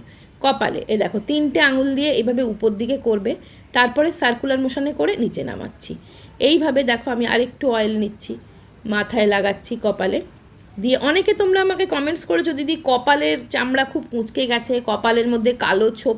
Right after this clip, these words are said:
বসে গেছে।" এগুলো করে দেখো, অসম্ভব ভালো ফল পাবে। এর জন্যে কিন্তু তোমার কোনো পার্লারেও যেতে হবে না। দেখো,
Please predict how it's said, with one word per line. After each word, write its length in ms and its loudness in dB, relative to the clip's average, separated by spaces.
বসে 280 -2
গেছে।" 340 -4
এগুলো 340 2
করে 280 2
দেখো, 460 -4
অসম্ভব 560 -2
ভালো 200 2
ফল 320 -2
পাবে। 240 -6
এর 200 4
জন্যে 260 -2
কিন্তু 280 -4
তোমার 320 0
কোনো 220 0
পার্লারেও 540 2
যেতে 260 -2
হবে 260 -6
না। 160 -10
দেখো, 280 0